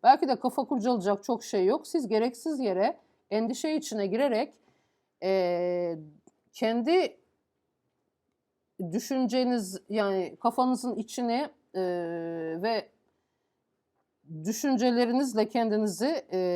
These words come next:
yorup yıpratma eğiliminde de olabilirsiniz. Böyle yapmayın işte. Yani kılıç dokuzlusu burada uyu-, uyarı veriyor size. Okey?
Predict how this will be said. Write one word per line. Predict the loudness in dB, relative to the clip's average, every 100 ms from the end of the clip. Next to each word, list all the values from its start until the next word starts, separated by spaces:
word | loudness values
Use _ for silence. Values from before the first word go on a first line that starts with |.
| 0 -2 -4 -6
yorup | 0 0 0 -2
yıpratma | 0 0 0 -2 -2
eğiliminde | 0 0 0 0 2
de |
olabilirsiniz. | 2 4 2 2 -2 -2 -8 -10 -10 -2
Böyle | 2 6
yapmayın | 8 8 8 -4 -4
işte. | -6 -10 -8 -10 -10 -6
Yani | -2 -2
kılıç | -2 -4 -2
dokuzlusu | -4 -4 -6 -6 -4
burada | -2 0
uyu-, | 0 2 2 0
uyarı | 0 0 0
veriyor | 0 -2 -8
size. | -12 -16 -14 -14 -14
Okey? | -8 0 0 0